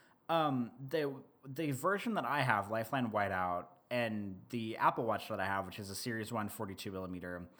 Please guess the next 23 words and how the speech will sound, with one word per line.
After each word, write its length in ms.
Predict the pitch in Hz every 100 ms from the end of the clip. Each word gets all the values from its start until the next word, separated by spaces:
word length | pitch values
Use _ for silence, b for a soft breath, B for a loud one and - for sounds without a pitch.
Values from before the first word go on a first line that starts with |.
| B B B B B -
they 100 | 165
don't 320 | 240 285 180
really 220 | 190 202
work 320 | 160 131 127 -
that 220 | 104 101
well 140 | 92
together. 420 | - 92 85 90
Like, 240 | 101 107 -
the 80 | 143
whole 220 | 208 220
thing 320 | - 170 135
is 80 | 120
supposed 260 | - 127 123
to 60 |
be, 100 | 117
like, 260 | 110 107 104
the 60 |
notifications 600 | 117 123 123 139 131 123 -
pop 180 | 127
up 80 | 135
on 100 | 151
your 120 | 165
watch. 460 | 139 113 110 -